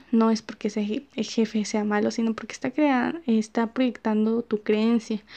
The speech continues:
Tú puedes hacer que ese jefe cambie. Eh, no sé, pueden ponerse atención. Tal vez cuando van directo a su trabajo dicen, "Ay, otra vez con este jefe", o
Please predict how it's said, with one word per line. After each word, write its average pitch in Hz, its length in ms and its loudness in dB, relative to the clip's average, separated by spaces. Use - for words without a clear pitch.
Tú 254 160 4
puedes 262 320 6
hacer 233 460 0
que 214 460 8
ese 208 180 0
jefe 214 300 2
cambie. 220 500 4
Eh, 220 360 4
no 214 320 4
sé, 214 220 0
pueden 220 640 -2
ponerse 226 360 4
atención. 226 380 4
Tal 247 160 4
vez 240 200 2
cuando 220 240 4
van 220 140 4
directo 233 300 2
a 220 40 0
su 226 60 -6
trabajo 214 440 2
dicen, 220 360 2
"Ay, 226 200 2
otra 226 280 -2
vez 226 160 2
con 220 180 0
este 214 220 -2
jefe", 214 580 -2
o 202 460 -2